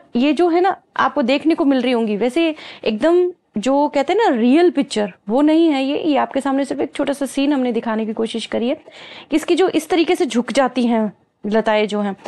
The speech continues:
और वो पेड़ को पूरा, पूरे तने को पूरी तरीके से कवर कर लेती हैं। देखिए पोएटिक डिवाइस, पर्सोनिफिकेशन है यहाँ, किस लिए? क्योंकि क्रीपर वर्ड हो ना, ये क्रीपर वर्ड है ना, the creeper is described as having embraces,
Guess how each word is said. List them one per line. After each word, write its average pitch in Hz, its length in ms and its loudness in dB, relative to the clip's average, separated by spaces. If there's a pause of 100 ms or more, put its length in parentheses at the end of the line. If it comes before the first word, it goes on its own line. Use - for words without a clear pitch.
(260)
और 320 80 4
वो 339 80 2
पेड़ 320 380 0
को 381 140 0
पूरा, 320 460 0
पूरे 330 260 0
तने 269 300 0
को 302 200 0
पूरी 294 240 0
तरीके 262 280 -2
से 302 100 -2
कवर 254 300 0
कर 220 160 -2
लेती 196 280 -4
हैं। 175 120 -12 (800)
देखिए 262 200 2
पोएटिक 262 300 0
डिवाइस, 269 360 0 (420)
पर्सोनिफिकेशन 339 760 2
है 320 160 4
यहाँ, 294 280 -2 (360)
किस 311 200 0
लिए? 453 200 2 (300)
क्योंकि 349 180 0
क्रीपर 269 420 0
वर्ड 370 240 2
हो 330 100 2
ना, 349 160 0 (680)
ये 240 240 -2
क्रीपर 262 440 -2
वर्ड 330 240 2
है 320 40 2
ना, 370 260 -2
the - 120 -10
creeper 277 420 0
is 220 140 -2
described 262 500 -2 (140)
as 233 180 0
having 233 300 0 (300)
embraces, 202 500 -2